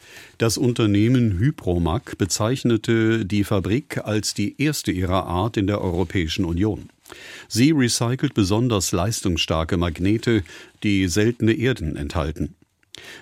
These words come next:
Diese Magnete sind wichtig für zahlreiche Schlüsselindustrien,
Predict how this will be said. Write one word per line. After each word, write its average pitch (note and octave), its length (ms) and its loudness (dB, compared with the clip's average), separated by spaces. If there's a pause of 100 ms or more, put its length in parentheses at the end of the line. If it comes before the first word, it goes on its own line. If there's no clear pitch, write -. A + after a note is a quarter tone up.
(120)
Diese C#3 240 4
Magnete A#2 420 4
sind G#2+ 180 4
wichtig G#2 320 2
für F#2+ 140 0
zahlreiche F#2+ 560 0
Schlüsselindustrien, E2 1000 -2